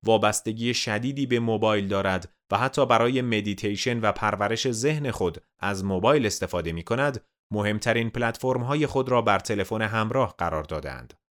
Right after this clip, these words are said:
در این میان اپلیکیشنی موفق می‌شود که از آخرین سطح فناوری برخوردار باشد و به طور مدام با سرمایه‌گذاری و تحقیق در بالاترین سطح روز قرار بگیرد.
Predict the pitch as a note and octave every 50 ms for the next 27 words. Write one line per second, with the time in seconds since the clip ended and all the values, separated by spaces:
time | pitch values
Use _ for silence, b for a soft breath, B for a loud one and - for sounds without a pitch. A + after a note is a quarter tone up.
0 | _ _ _ - F2+ F2+ F2+ F2+ F2+ F2+ F#2 F#2+ G2 G#2+ A#2 B2 B2+ - G2 A2+
1 | A#2 - A#2+ A#2+ A#2 B2 B2+ B2 - E3+ E3+ E3+ D#3+ D3+ C#3 B2+ C3 A#2 - C3
2 | A#2 - - A#2 G#2+ - A2+ G2 G#2 F#2+ F#2 - - G2 - - F#2+ G2+ F#2+ F#2+
3 | - _ - A2+ A#2 - - - B2 A#2+ B2+ B2+ B2 - - E3 E3+ - D#3+ D3
4 | - - C3 A#2+ A#2+ A#2 A2 G2+ G2 G2+ A2 A2 G#2+ G2+ F#2+ - G#2 G2 F2+ F2+
5 | F#2 F2+ F2 D#2+ E2 D#2+ - F#2+ E2+ D#2+ - - _ _ _ _ G#2+ G#2+ A2+ A#2
6 | - D3 D3 D3 C#3 C3 B2 B2 A#2+ A#2 B2+ B2+ C#3+ C#3+ C#3 B2 A#2+ A2 - -
7 | A#2 A2 G#2 A2 A2 A2 G#2+ G#2 G#2 A2+ G#2 A2 A2+ A2 A#2 A#2+ A#2+ A#2 - A#2+
8 | G2+ F2 - - C3 C#3 - - - _ _ _ - A2 G#2+ G#2 G2+ G2+ G#2+ A#2
9 | A2 G2+ F#2+ F#2+ F#2 - G#2 F#2 F#2 F2 E2+ - G2+ F#2+ G2 - - A#2+ B2 C#3
10 | D#3 C#3+ G2+ F#2 - F#2 E2+ E2 D#2 C#2+ C#2+ D#2 - D#2+ D2 C2+ B1 A#1 -